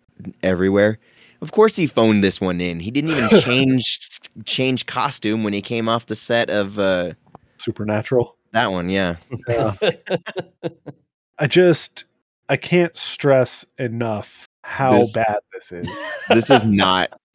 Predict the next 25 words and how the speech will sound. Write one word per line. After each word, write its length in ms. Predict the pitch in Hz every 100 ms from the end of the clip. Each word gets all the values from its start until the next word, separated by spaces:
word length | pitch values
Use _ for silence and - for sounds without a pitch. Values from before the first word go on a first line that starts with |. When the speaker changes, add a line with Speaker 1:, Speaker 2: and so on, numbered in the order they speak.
| -
Speaker 1:
worse 400 | 95 87 80 -
than 160 | 87
Chopping 420 | 85 82 - 82
Mall. 340 | 82 78 78 - _ - -
I'll 180 | 87 85
fight 300 | - 85 -
you 120 | 180
Speaker 2:
It 40 | 220
Speaker 1:
to 40 |
Speaker 2:
is 140 | 254 -
Speaker 1:
the 80 | -
death 60 | 190
Speaker 2:
so 160 | 208
Speaker 1:
of 40 | 262
it. 40 |
Speaker 2:
much 260 | 247 196 -
worse 340 | 143 156 135
than 180 | - 143
Chopping 420 | 127 135 127 120
Mall. 240 | 120 104 -
Are 60 | 131
you 180 | 180
kidding 280 | 208 135 175
Speaker 1:
We, 60 | 254
Speaker 2:
me? 340 | 131 131 131